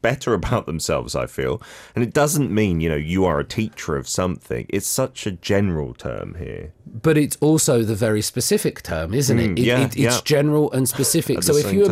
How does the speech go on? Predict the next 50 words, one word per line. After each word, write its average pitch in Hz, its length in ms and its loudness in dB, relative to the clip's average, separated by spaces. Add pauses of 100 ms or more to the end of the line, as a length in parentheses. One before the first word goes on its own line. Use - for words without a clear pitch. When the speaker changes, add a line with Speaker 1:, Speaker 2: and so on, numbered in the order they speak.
Speaker 2:
imagine, 147 320 2
because 123 380 -2
Pete - 260 -6
started 82 380 -4
on 80 160 -6
this, 80 160 -4
so 95 160 -2
I'm 95 120 -2
gonna 92 140 -4
go 87 220 -4
down. 80 200 -6 (220)
If 147 160 -2
you 214 80 4
imagine 117 400 0
in 98 160 -2
sort 90 160 -2
of 80 80 -6
a 78 60 -10
communist 107 520 -2
or 90 100 -4
a 92 40 -4
socialist 143 500 -2
country, 101 360 -2
Speaker 1:
Mm. 76 320 -2
Speaker 2:
everybody 131 440 2
would 120 160 0
be 139 120 0
comrade. 127 540 0 (100)
Speaker 1:
No, 107 280 0
yeah, 110 320 0
that's 123 240 0
Speaker 2:
Wouldn't 185 220 4
Speaker 1:
true. 113 80 2
Speaker 2:
they? 92 80 0
They'd 139 180 2
Speaker 1:
Yeah. 135 220 4
Speaker 2:
be 131 140 4
comrade, 127 500 2
comrade. 120 320 2 (240)
But 135 100 2
in 139 140 4
this 160 180 2 (420)
Korea, 160 420 2
it's 120 180 0
just - 320 -2
선생님 113 560 0
is 101 240 -4
everywhere, 104 440 0
Speaker 1:
Yeah. 87 280 -2
Speaker 2:
선생님. 90 440 -2